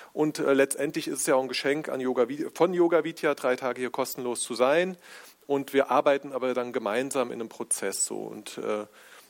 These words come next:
das ist einfach so ein, ja, wir haben einen Bewerbungsprozess vorgeschaltet, um zu gucken,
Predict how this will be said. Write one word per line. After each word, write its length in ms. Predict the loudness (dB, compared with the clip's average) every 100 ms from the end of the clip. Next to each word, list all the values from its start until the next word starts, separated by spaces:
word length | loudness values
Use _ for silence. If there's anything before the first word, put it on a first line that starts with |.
| -4
das 200 | 0 2
ist 400 | 2 0 -2 -4
einfach 260 | -2 0 2
so 220 | 2 2
ein, 200 | 0 -6 -14 -20 _ -2
ja, 220 | 0 0 2
wir 420 | 4 6 4 -2 -6
haben 140 | -4
einen 20 | 0
Bewerbungsprozess 840 | 2 2 2 -2 -6 -4 -4 -2
vorgeschaltet, 680 | 0 0 0 -2 -2 -2 -8
um 180 | -10
zu 120 | -10 -6
gucken, 400 | -4 -4 -4